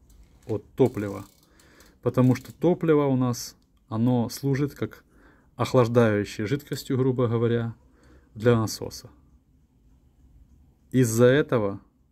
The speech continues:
подшипник тот рассыпался, я предполагаю так. Почему? Потому что я встречал много раз на стенде, когда мы проверяем насос, например, допустим,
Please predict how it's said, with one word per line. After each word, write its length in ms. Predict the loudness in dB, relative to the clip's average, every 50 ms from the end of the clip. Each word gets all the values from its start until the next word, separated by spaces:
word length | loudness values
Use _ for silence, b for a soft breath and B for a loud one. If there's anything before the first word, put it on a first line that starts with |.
| _ _
подшипник 560 | -10 -10 -8 -4 -4 -4 -4 -4 -8 -10 -10
тот 240 | -8 -8 -6 -6 -4
рассыпался, 680 | -4 -4 -4 -4 -4 -6 -6 -8 -10 -12 -12 -12 -10
я 340 | -6 -2 0 0 0 0 -4 -10 -18 _ _ _ _ _ -10
предполагаю 680 | -10 -8 -4 -2 0 0 2 0 0 -2 -4 -6 -12
так. 180 | -14 -18 -18 -20 _ _ _ _ b b b b b b b b b b b b b b -6
Почему? 460 | -4 -2 0 2 2 4 2 2 0
Потому 360 | -4 -6 -4 0 0 0 0
что 180 | 0 0 0 2
я 180 | 4 4 2
встречал 400 | 2 -2 -6 -10 -4 0 0 2
много 300 | 2 2 2 2 0 0
раз 360 | 2 0 0 0 -4 -8 -12 -14 _ _ _ _ _ _ _ _ _ _ -20 _ _ _ _ _ _ _ _ _ -18 -14 -14 -10 -4 0
на 100 | 0 0
стенде, 280 | 2 4 4 4 4
когда 200 | 2 2 2 2
мы 100 | 2 2
проверяем 380 | 2 0 0 2 4 4 2 2
насос, 380 | 0 -2 -2 0 0 0 0 -2
например, 360 | -4 -4 -4 -6 -6 -4 -4
допустим, 540 | -6 -8 -10 -12 -18 -18 -16 -14 -14 -16